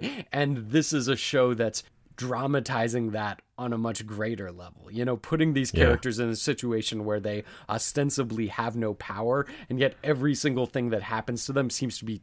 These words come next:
Speaker 1: testing their response to, like, resist it.
Speaker 2: Mm-hmm. I think along with that, and I'm,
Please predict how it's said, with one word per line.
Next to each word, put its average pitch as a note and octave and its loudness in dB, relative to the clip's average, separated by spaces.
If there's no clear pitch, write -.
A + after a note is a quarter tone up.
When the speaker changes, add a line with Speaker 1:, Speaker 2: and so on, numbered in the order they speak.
Speaker 1:
testing A#2+ -4
their G2+ 0
response F#2+ -2
to, B2 0
like, G2 0
resist A2 0
it. - -8
Speaker 2:
Mm-hmm. F#2 2
I - 4
think A2 4
along F2+ 8
with F2+ 6
that, D2 4
and D#2+ 4
I'm, D#2+ 2